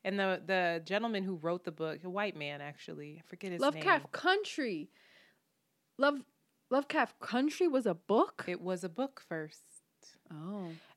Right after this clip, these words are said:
Speaker 1: And he did not intend for it to be a book. He wanted it to be a teri-, a T V series about, I think he said ten years ago, and he couldn't get anybody to buy into it. So he adapted it into a book.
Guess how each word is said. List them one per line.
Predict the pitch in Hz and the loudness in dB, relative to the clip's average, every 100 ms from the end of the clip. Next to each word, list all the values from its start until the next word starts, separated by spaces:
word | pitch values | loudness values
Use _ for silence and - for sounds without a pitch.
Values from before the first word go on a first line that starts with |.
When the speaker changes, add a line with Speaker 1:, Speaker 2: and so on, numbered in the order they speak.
| - | 2
Speaker 1:
And | 196 190 185 | 6 6 4
he | 175 - 247 220 202 190 180 165 | 0 -2 0 2 0 -2 -4 -2
did | 226 | 0
not | 233 226 | 4 4
intend | 180 175 220 269 | 2 0 -2 -2
for | - 175 | -2 -2
it | - | -2
to | 165 | -8
be | 156 | -6
a | |
book. | 151 147 - | -6 -8 -10
He | - 202 | -6 -4
wanted | 175 190 247 220 | 0 0 0 0
it | 165 | -2
to | - 180 | -4 -8
be | 156 202 175 | -4 -4 -2
a | 160 | -4
teri-, | - 240 262 196 - - | -4 -2 -2 -2 -4 -2
a | 175 | -2
T | - 285 | 0 0
V | 285 208 | 2 0
series | - 175 151 147 143 143 - _ - - - | -2 -4 -2 -4 -8 -14 -20 _ -20 -14 -6
about, | 165 175 165 165 | 2 6 6 6
I | |
think | 175 254 | 2 0
he | - 285 | -2 -6
said | - 175 165 156 151 151 151 | 0 4 6 6 4 0 -4
ten | - 196 | -6 -4
years | 180 160 185 | -2 -4 -6
ago, | 247 269 285 294 311 _ _ _ | -6 -4 -4 -4 -10 _ _ _
and | 180 175 | -4 -2
he | 196 | -2
couldn't | - 240 220 | 2 2 2
get | 202 202 | 0 0
anybody | 196 185 185 175 | 0 -2 -2 -4
to | 170 165 | -8 -4
buy | 165 160 | 0 0
into | 165 190 - 156 | -2 -4 -4 -4
it. | - - _ - | -6 -10 _ -8
So | 180 | -6
he | 165 160 | -2 -4
adapted | 143 160 180 - 165 | -2 0 0 -2 -10
it | 156 | -10
into | - 196 214 202 | -6 -6 -6 -6
a | 143 | -6
book. | 139 - - _ - | -8 -14 -16 _ -20